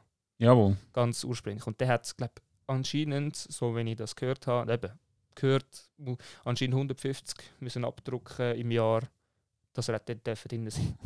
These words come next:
Speaker 2: Und dann logischerweise hat er gesagt, okay, so rendiert es nicht mehr, ist gegangen. Dann ist ja lange nichts dort drin gewesen. Und dann ist ja die Tankstelle nicht mehr gelaufen.
Speaker 1: Mhm.
Speaker 2: Weil wieso fährst du an eine Tankstelle, die in der Autobahnnähe ist, einfach nur zum tanken?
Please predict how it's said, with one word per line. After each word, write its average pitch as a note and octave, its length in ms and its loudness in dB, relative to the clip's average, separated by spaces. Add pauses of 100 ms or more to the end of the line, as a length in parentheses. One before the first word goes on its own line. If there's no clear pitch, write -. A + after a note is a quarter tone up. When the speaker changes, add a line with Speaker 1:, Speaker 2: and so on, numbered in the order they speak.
(480)
Speaker 2:
Und - 160 -4
dann A#2+ 140 4
logischerweise C3 520 2
hat - 100 -10
er A2+ 60 -8
gesagt, A2 260 -6
okay, A2+ 100 -4
so A#2 180 -6
rendiert A#2 360 -4
es - 80 -12
nicht C#3 100 -2
mehr, D#3 160 -4
ist B2+ 200 -4
gegangen. D3+ 360 4 (360)
Dann B2+ 140 4
ist A2+ 40 2
ja A#2 100 6
lange A#2 200 2
nichts C3 240 -2
dort D3+ 160 -4
drin D#3 160 0
gewesen. E3 380 -4 (380)
Und B2+ 260 -2
dann C3+ 120 4
ist A#2+ 80 0
ja A#2 100 0
die - 60 -8
Tankstelle B2 380 -4
nicht B2 80 -6
mehr B2 100 -6
gelaufen. A2 340 -4 (180)
Speaker 1:
Mhm. A2 120 0
Speaker 2:
Weil A#2+ 120 -4
wieso B2 180 0
fährst B2 280 2
du B2 40 -4
an A2+ 80 -2
eine A2 100 -2
Tankstelle, A#2+ 560 0
die A#2 140 4
in A2+ 60 -2
der G#2 140 -2
Autobahnnähe A#2 600 0 (320)
ist, - 300 -8 (200)
einfach A#2 220 -6
nur A#2+ 100 -6
zum - 140 -16 (160)
tanken? A2+ 340 -8